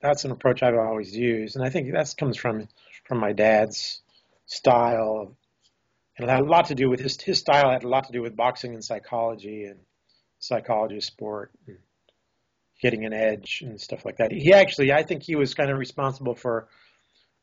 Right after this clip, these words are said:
Ali's trash talk because he, he believed that you could, you could use talking to your opponent to your advantage.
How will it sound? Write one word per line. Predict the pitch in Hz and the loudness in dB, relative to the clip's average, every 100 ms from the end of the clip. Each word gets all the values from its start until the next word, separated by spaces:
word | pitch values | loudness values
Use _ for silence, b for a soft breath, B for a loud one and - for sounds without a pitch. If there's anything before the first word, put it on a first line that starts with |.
| _ - | _ -4
Ali's | 139 131 143 135 | 2 4 4 2
trash | - 151 143 143 - | 2 4 4 2 -2
talk | 123 113 113 | -4 -4 -6
because | 135 131 131 - | -10 -6 -6 -6
he, | 156 151 143 _ _ _ _ _ | -6 -6 -10 _ _ _ _ _
he | - 185 | -2 0
believed | 165 151 147 135 | 2 2 2 2
that | 135 156 | -2 -4
you | 151 | -8
could, | - 139 127 - _ _ _ _ _ _ _ _ - | 2 2 2 -4 _ _ _ _ _ _ _ _ -10
you | 170 | -8
could | 165 120 | -6 -8
use | 135 160 156 147 139 - _ _ _ - | -2 2 4 4 0 -8 _ _ _ -2
talking | 165 143 147 139 | 2 2 0 -8
to | 139 | -4
your | 135 131 | 0 2
opponent | 120 - 156 147 127 - _ - | 0 -2 -2 0 -2 -6 _ -10
to | 143 | 2
your | 135 | 2
advantage. | 123 113 127 127 104 - - | 2 -2 -2 -4 -8 -14 -18